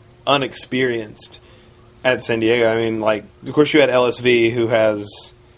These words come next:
who has several, and then outside of that, I don't think there was anybody with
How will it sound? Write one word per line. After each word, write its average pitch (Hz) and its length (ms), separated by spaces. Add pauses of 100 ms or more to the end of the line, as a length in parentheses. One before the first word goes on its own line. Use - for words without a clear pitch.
(420)
who 135 80
has 120 240
several, 123 520
and 127 200
then 120 340 (240)
outside 170 400
of 113 160
that, 131 360
I 123 120
don't 147 400 (1000)
think 147 240
there 127 140
was 113 220
anybody 117 760 (100)
with 113 540